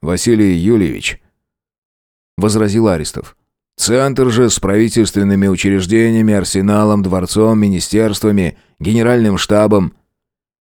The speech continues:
"Надейся на лучшее, готовься к худшему, Константин Сергеевич". Полковник ничего не ответил. "Скоро всё узнаем", —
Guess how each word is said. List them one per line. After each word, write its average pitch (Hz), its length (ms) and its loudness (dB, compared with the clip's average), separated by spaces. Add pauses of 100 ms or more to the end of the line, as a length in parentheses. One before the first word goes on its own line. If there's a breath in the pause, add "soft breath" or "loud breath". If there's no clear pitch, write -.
(320)
"Надейся 214 600 -2
на 196 160 0
лучшее, 196 460 -2
готовься 170 500 -2
к - 60 -12
худшему, 131 500 -2
Константин 107 560 0
Сергеевич". 90 760 -4 (420)
Полковник 135 540 -2
ничего 87 320 -2
не 87 100 0
ответил. 71 540 -6 (260)
"Скоро 226 540 0
всё 220 320 0
узнаем", — 208 640 -2